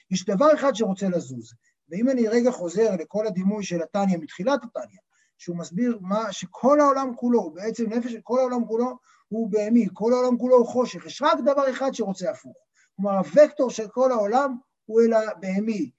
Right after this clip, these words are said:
הוא אל ההתפרדות. יש דבר אחד בכל העולם שזה רק נפש אלוקית, רק הנפשות האלוקיות, הם הדבר היחיד שהווקטור שלהם הוא הפוך, שיש להם פוטנציאל הפוך. זה בעצם מה שהוא הסביר לנו בתחילת הספר, וזה באמת הדימוי שהוא מראה לנו כאן. "כך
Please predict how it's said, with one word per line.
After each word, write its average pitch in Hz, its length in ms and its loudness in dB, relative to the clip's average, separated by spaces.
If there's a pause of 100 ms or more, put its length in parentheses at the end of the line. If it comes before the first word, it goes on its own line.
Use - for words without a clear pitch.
(200)
הוא 113 200 0
אל 107 120 2
ההתפרדות. 190 1080 -2 (260)
יש 175 180 -6
דבר 214 300 0
אחד 240 180 -2
בכל 226 240 0
העולם 247 180 0
שזה 185 320 -6
רק 311 260 4
נפש 196 300 -4
אלוקית, 117 340 -18 (360)
רק 262 280 0
הנפשות 190 520 -6
האלוקיות, 165 560 -6 (320)
הם 247 160 4
הדבר 220 260 0
היחיד 214 340 0 (220)
שהווקטור 220 500 0
שלהם 185 300 -4
הוא 165 120 -4
הפוך, 165 180 -6
שיש 202 140 0
להם 233 120 6
פוטנציאל 196 500 0
הפוך. - 420 -12 (400)
זה 202 100 -4
בעצם 220 240 0
מה 214 100 0
שהוא 214 120 -4
הסביר 208 280 -4
לנו 196 180 0 (340)
בתחילת 185 360 -2
הספר, 277 360 0
וזה 240 200 2
באמת 349 240 -6
הדימוי 269 340 0
שהוא 240 160 2
מראה 214 260 4
לנו 196 200 -2
כאן. - 160 -16 (520)
"כך 277 180 2